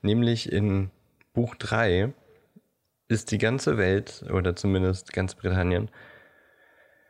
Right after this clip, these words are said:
hellauf, äh, ähm, quasi schon hysterisch, dass ein, ein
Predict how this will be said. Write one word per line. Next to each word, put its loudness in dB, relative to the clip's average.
hellauf, 0
äh, 4
ähm, 0
quasi -2
schon 0
hysterisch, 2
dass -4
ein, 0
ein -2